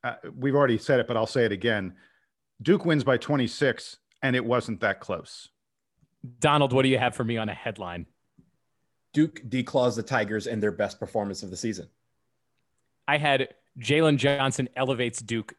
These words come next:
Speaker 2: to thunderous victory in quiet Cameron.
Speaker 3: Ooh, I like that.
Speaker 2: There
Speaker 3: That's
Speaker 2: we go.
Speaker 3: nice.
Speaker 2: So those
Speaker 3: You're
Speaker 2: are,
Speaker 3: very
Speaker 2: those are our
Speaker 3: poetic with
Speaker 2: headlines.
Speaker 3: these. I like those.
Speaker 2: Let, I, I, I'm really trying. I think that I've got a, I think that I've got a niche here in my, in my headline crafting. We're gonna, I'm gonna keep working on it though.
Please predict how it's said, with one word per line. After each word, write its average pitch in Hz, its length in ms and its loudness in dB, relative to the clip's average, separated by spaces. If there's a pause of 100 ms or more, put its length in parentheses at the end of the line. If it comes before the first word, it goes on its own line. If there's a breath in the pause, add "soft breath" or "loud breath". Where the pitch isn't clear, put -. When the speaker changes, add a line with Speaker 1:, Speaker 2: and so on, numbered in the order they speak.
Speaker 2:
to 123 120 -8
thunderous 139 540 -2
victory 110 540 -4
in 104 140 -4
quiet 110 440 -2
Cameron. 87 440 -8 (540)
Speaker 3:
Ooh, 107 220 -6
I 92 60 -10
like 101 260 -8
that. - 220 -14 (360)
Speaker 2:
There 117 120 -4
Speaker 3:
That's - 20 -2
Speaker 2:
we 117 60 -6
go. 127 140 0
Speaker 3:
nice. - 340 -10
Speaker 2:
So - 240 -6
those 151 180 4
Speaker 3:
You're 156 120 6
Speaker 2:
are, - 20 6
Speaker 3:
very 147 100 0
Speaker 2:
those 175 160 6
are 156 40 8
our 156 80 10
Speaker 3:
poetic 165 120 6
with 160 80 4
Speaker 2:
headlines. 151 200 4
Speaker 3:
these. 117 80 -2
I 143 80 4
like 139 200 2
those. 95 280 -2
Speaker 2:
Let, 170 140 2 (300 loud breath)
I, 180 160 4 (240)
I, 160 300 2
I'm 147 180 2
really 233 220 4
trying. 107 380 2
I 175 100 0
think 262 260 -2
that 175 80 2
I've 139 140 4
got 123 180 0
a, 101 240 -4 (180)
I 147 120 0
think 202 100 -4
that 151 100 0
I've 117 100 -2
got 113 120 -2
a 104 60 -2
niche 104 200 0
here 82 460 -12 (180)
in 95 120 -10
my, 90 400 -8 (400)
in 107 160 -8
my 92 100 -6
headline 101 540 -10
crafting. 82 420 -12
We're 123 120 -6
gonna, 139 140 -2
I'm 139 100 -4
gonna 151 120 0
keep 160 220 -6
working 117 260 0
on 104 100 -4
it 104 120 -8
though. 110 200 0